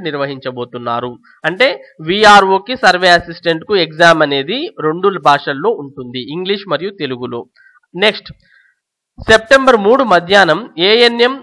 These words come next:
మరియు వార్డ్ హెల్త్ సెక్రటరీకి సంబంధించిన పరీక్ష అనేది జరగబోతోంది. ఇందులో కూడా పార్ట్ ఏ, పార్ట్ బి అని ఉంటాయి. పార్ట్ ఏకి యాభై మార్కులు, పార్ట్ బికి నూరు మార్కులు అయితే, పార్ట్ ఏ అనేది ఇంగ్లీష్ మరియు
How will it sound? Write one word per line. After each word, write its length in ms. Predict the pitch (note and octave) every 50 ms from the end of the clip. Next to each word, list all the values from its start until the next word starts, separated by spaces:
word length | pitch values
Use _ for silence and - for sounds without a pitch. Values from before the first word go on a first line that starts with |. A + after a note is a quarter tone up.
| - E3 F3+
మరియు 240 | F3 F3 F#3+ G#3+ B3 G#3 D#3 D3+ D#3+
వార్డ్ 260 | E3+ G3+ A3+ A3+ A3 -
హెల్త్ 240 | G3 F#3+ F#3+ F#3+ F#3+ - -
సెక్రటరీకి 560 | F3 F3 - F3 F3 F3 F3 E3+ E3 E3+ E3 -
సంబంధించిన 500 | D#3+ D3+ C#3+ D3 C#3+ C#3+ C#3+ - D#3 C#3 C3+ - -
పరీక్ష 220 | C3+ D3+ D#3 - F#3 D#3
అనేది 200 | D3+ C#3+ D3 C#3+
జరగబోతోంది. 680 | C#3 C#3+ D3 D#3 D#3+ D#3+ D3+ D#3 F3 D#3+ D#3 E3+ G#3+ C4+ D#4 - - F3
ఇందులో 220 | G3+ A3 A#3 A#3+ A#3+ A3
కూడా 140 | G#3+ A3+ A#3 A#3 - F#3+
పార్ట్ 240 | F#3 F#3 F#3 F#3+ G3 F#3+
ఏ, 60 | G3+ G3 -
పార్ట్ 220 | F3 E3 E3 E3 D#3+
బి 80 | E3+ E3
అని 100 | E3 D#3+ D#3 D#3
ఉంటాయి. 260 | D3+ - F#3+ A#3 B3+ - G3+
పార్ట్ 240 | F3+ F3+ F#3 F#3 G3 G3
ఏకి 160 | G3 G3 G3 F3 D#3+
యాభై 220 | D#3 D#3 E3 F3+ F3+ F3+
మార్కులు, 280 | E3+ E3+ F3 F3 G#3+ G#3+ - F3
పార్ట్ 180 | D#3+ D#3 D#3+ D#3 D#3+
బికి 200 | D#3+ D#3 - D#3 C#3+
నూరు 160 | D3 D#3 D#3+ D#3+
మార్కులు 280 | D3 C#3+ C3 - C#3 C3+
అయితే, 240 | C3+ C3 C3+ C#3 C3 B2 - _ _ _ _ _ _ _ _ _ _ _ _ _ _ -
పార్ట్ 260 | F#3+ G3 G#3+ A#3 A#3 A3 A3 A#3
ఏ 40 | C4 C4 B3
అనేది 240 | A#3 A3+ A3 A#3 A3+ F3+ F#3
ఇంగ్లీష్ 260 | G3+ G#3 A#3+ A#3 A#3 A#3
మరియు 180 | A3 G3+ G3+ G3